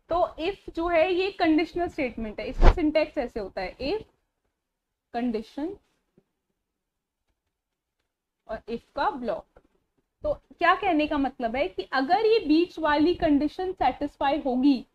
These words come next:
तभी if के अंदर जितनी भी lines हैं वो execute होंगी, वरना वो नहीं होंगी। और उसके बाद अगर ये execute हुआ तो ठीक है, नहीं हुआ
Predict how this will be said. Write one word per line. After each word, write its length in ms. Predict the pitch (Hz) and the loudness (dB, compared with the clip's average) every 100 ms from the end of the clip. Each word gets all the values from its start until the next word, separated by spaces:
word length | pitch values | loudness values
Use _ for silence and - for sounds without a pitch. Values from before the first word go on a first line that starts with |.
| _ _ | _ _
तभी 360 | 262 254 330 427 427 | -2 2 4 4 4
if 240 | 311 - | -2 -4
के 120 | 302 | -2
अंदर 280 | 285 285 320 | 2 4 2
जितनी 340 | 285 - 302 | 0 -2 0
भी 120 | 294 302 | 2 2
lines 500 | 262 247 254 269 311 | 0 -2 -4 -4 -4
हैं 120 | 339 | -2
वो 100 | 339 | -2
execute 640 | 262 247 247 277 269 269 | -2 -4 -6 -4 -4 -4
होंगी, 480 | 269 240 262 403 440 _ _ - | -4 -2 0 0 -2 _ _ -8
वरना 340 | 240 247 254 254 | -2 -2 -2 -2
वो 340 | 311 523 554 294 | 0 0 -2 -2
नहीं 300 | 269 311 302 | 2 4 4
होंगी। 400 | 196 190 185 - _ - | 0 -8 -18 -20 _ -8
और 140 | 240 | -4
उसके 280 | 262 - 349 | -4 -4 -4
बाद 320 | 262 247 254 | 2 4 4
अगर 280 | - 269 339 | 2 2 2
ये 140 | 349 359 | 4 2
execute 520 | 311 320 359 381 294 | 2 0 0 -4 -2
हुआ 300 | 285 302 381 | 2 2 2
तो 140 | 359 | -4
ठीक 300 | 330 330 294 | -4 -4 -4
है, 180 | 370 403 320 | -4 -4 -4
नहीं 340 | 254 330 370 | 0 0 0
हुआ 320 | 381 381 427 | 0 2 2